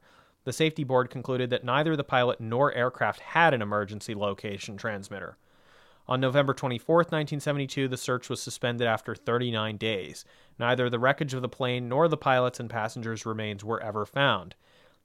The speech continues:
After a hearing and seven-minute deliberation by a jury,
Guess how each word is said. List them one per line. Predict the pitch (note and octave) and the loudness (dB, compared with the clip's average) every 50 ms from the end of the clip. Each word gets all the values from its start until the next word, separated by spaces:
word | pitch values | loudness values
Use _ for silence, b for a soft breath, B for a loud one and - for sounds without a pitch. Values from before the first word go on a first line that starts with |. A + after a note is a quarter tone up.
| _ | _
After | - C3 A#2+ - C3 B2 | -6 -6 -2 0 0 0
a | A2+ | 2
hearing | - C#3+ D3 D#3 D#3+ D#3+ D#3+ D3+ | 2 2 2 4 4 2 0 -2
and | G#2+ A#2+ A#2 | -4 -6 -4
seven-minute | - - C3 C3 C3 B2 B2 A#2+ A#2+ - - - C3 | 0 0 0 0 0 0 0 -2 -2 -4 -8 -8 -6
deliberation | - A2 A2+ A2 G#2+ A2 A2 A2+ A#2 A#2 A2+ - - B2 A2+ A2+ A2 - _ | -4 -2 -2 -2 0 0 0 0 0 0 0 -2 -2 -2 -2 -4 -8 -10 _
by | - G2+ F#2+ | -8 -6 -6
a | F#2+ | -4
jury, | G2+ B2 C3+ C#3 C#3+ C#3 C3+ | -2 0 2 4 4 2 0